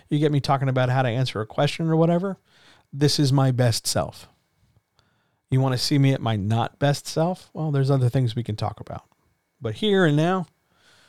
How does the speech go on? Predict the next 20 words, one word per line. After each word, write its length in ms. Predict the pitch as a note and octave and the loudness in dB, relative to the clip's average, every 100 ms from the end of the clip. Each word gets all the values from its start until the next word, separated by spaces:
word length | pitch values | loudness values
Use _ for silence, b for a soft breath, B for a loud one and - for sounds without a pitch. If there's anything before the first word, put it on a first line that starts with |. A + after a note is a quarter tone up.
| b b | b b
I 160 | C3+ | 0
am 140 | D3+ C3+ | 2 4
rocking 320 | C3 C3 B2+ | 4 2 0
and 140 | A2+ | -2
rolling. 360 | A2 F2 B1+ G2+ - - | -2 -4 -8 -14 -18 -8
And 140 | B2 | -4
I 100 | B2 | -2
did 180 | B2 B2 | -2 -2
that 200 | B2 A2+ | -2 -2
by 300 | A2 G2+ F2 - _ - | -2 -2 -4 -10 _ -8
just 220 | A#2+ - - | -8 -6 -4
wanting 380 | G#2+ G#2 G#2+ | -2 0 0
to 40 | F#2+ | -4
change. 520 | - - - - - _ _ - | -8 -10 -12 -20 -20 _ _ -8
So 140 | A#2+ | -4
if 100 | A#2 | 2
I 120 | D3 | 4
can 120 | F#3+ | 4
do 160 | A#2 F#2+ | 2 0
it, 240 | F#2 - | -6 -10